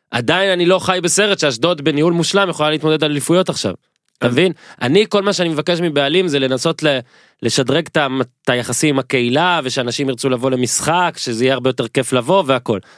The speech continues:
Speaker 1: אבל מקצועית, אני לא חי בסרט, אני יודע שאשדוד... אין מה לעשות, היא חייבת למכור,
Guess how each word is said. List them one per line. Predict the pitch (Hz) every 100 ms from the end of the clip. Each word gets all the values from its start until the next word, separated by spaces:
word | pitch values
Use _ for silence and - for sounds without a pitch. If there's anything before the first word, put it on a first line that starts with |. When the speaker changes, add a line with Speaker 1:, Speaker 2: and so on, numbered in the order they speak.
| -
Speaker 1:
אבל | 104 123
מקצועית, | 135 - 156 139 135 - _ _ _
אני | - 107
לא |
חי | 156 226
בסרט, | 196 - 131 127
אני | 120
יודע | 123 160
שאשדוד... | 185 143 113 160 160 - _ _ -
אין | 190
מה |
לעשות, | 226 151 123
היא | 131
חייבת | 170 165 165 175
למכור, | 160 208 151